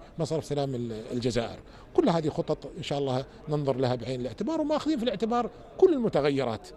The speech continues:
و-، وحريصين حقيقة أن المصرف حقيقة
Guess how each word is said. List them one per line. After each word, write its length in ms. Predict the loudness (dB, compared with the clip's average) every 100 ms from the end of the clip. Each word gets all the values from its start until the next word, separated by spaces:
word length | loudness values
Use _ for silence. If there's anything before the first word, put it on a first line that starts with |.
| -20 -20 -20 -4
و-، 380 | 2 4 4 2
وحريصين 600 | 2 4 6 6 2 -2
حقيقة 440 | -2 -6 -6 -6 -6 -6
أن 120 | -6
المصرف 500 | -2 -2 0 -4 -4
حقيقة 500 | -6 -4 -2 -4